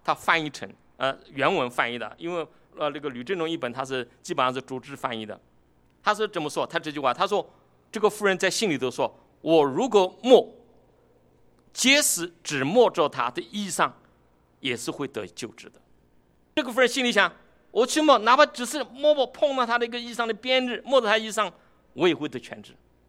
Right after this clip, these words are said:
这个妇人的信心非常之大，她，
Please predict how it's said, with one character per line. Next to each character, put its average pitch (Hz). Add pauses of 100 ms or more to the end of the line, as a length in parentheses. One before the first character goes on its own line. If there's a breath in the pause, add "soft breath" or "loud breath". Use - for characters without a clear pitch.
(800)
这 190
个 170
妇 160
人 143
的 139
信 127
心 107 (260)
非 131
常 98
之 -
大， - (840)
她， 170